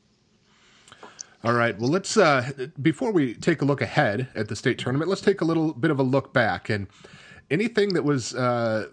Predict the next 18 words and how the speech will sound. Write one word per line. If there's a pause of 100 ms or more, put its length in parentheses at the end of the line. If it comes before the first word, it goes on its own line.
a
real
significant
surprise
along
the
way
in
the
tournament
so
far,
either
in
regionals (100)
or
in
sectionals,